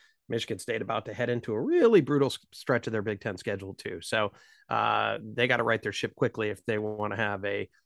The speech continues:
this, a season close to what everybody else thought. All right, any other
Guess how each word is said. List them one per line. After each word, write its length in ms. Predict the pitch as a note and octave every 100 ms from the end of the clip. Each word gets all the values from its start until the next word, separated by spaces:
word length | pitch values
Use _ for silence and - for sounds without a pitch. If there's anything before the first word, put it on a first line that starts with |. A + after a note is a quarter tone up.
| _
this, 160 | G#2 -
a 140 | A#2
season 300 | - B2+ G#2+
close 240 | - A#2+ G#2+
to 80 |
what 80 | G#2
everybody 320 | G#2+ G2+ G#2+
else 220 | G2+ F#2+ -
thought. 220 | G#2 G2
All 80 | B2
right, 160 | A#2+
any 200 | C#3+ D#3
other 280 | D#3 D3+ C3